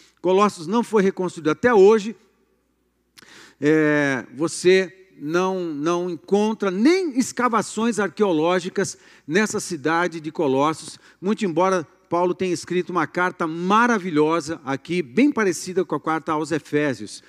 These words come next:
E a cidade de Colossos, ela tava convivendo com essa catástrofe muito maior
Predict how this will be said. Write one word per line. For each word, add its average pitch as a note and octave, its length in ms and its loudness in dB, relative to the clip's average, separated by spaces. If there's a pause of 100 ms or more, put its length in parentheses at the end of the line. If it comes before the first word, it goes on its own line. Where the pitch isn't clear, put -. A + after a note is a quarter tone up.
(240)
E C4 60 -2
a D4+ 60 6
cidade B3+ 380 0
de A#3 80 0
Colossos, G3 720 0 (320)
ela G#3+ 640 2 (280)
tava A3 240 0
convivendo A#3+ 680 2
com A3+ 240 -2
essa A#3 320 0
catástrofe A#3+ 1300 0
muito D#4+ 760 6
maior F3 520 2